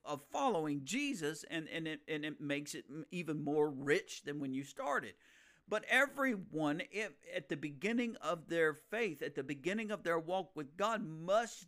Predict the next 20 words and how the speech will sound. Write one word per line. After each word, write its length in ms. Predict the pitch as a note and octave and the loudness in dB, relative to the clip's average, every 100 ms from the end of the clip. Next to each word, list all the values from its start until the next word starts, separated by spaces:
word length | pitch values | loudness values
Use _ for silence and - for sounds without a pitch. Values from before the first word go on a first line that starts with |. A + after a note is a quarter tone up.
| D#3+ | -10
discipline 720 | D3+ A#3+ C4 A#3 - F#3 D#3+ D3+ | -2 -2 -2 -8 -6 -4 -4 -2
themselves 920 | D3+ C#3+ C3 - - A#2+ D#3 D#3+ - - | -2 -2 -4 -10 -6 -2 -2 -4 -12 -12
to 120 | F3+ | -10
serve 640 | - - F#3 F#3+ F#3 D3 | -8 -4 2 2 2 0
God. 320 | A3 D#3 - | 0 2 2
They 80 | D#3 | 0
must 640 | F#3+ F#3 A3+ D4 - - | -2 -4 -4 -4 -6 -12
discipline 640 | B3+ C4 B3+ A#3+ - F#3 D#3+ | -6 -6 -6 -12 -8 -8 -8
themselves 720 | D#3 D3+ C#3+ D#3 E3 F#3+ F3+ - | -8 -8 -6 -4 -4 -6 -12 -8
to 80 | F3+ | -6
follow 460 | G3+ G3 G3 F#3+ | -2 0 2 0
Jesus. 680 | D#3 G#3 C4+ G3+ D#3 D#3+ - - - - - _ | -2 -4 -2 -2 -2 -2 -6 -20 -20 -20 -20 _
So 140 | - A#3 | 4 6
they 160 | B3 | 6
must 420 | A#3+ A3 C4 - - | 4 2 0 -4 -6
have 520 | - C#4+ C4 A3 G#3+ - | -2 2 6 6 4 0
a 100 | G3 | -2
Martha 580 | F3+ F#3 A3+ B3+ - | 0 2 4 4 2
mindset 920 | A3 F#3+ G#3+ C4 B3+ - - - F3+ - - - | 0 2 2 2 0 -4 -8 0 0 0 -6 0
for 200 | G#3 | 2